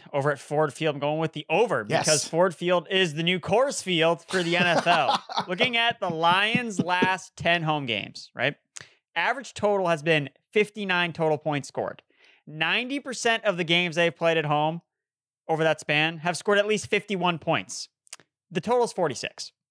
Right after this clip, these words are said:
Speaker 1: Like, come on. We're, like, the Falcons' offense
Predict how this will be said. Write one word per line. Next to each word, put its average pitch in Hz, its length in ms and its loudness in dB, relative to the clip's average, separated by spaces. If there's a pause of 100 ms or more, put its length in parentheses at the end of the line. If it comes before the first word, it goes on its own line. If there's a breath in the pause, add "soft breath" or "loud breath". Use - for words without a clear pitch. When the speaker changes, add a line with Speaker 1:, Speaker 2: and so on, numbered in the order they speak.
(260)
Speaker 1:
Like, 127 220 -2 (180)
come 226 160 -2
on. - 80 -4 (440 soft breath)
We're, 202 140 2 (160)
like, 196 160 4
the 180 80 -2
Falcons' 233 460 0
offense 226 640 -2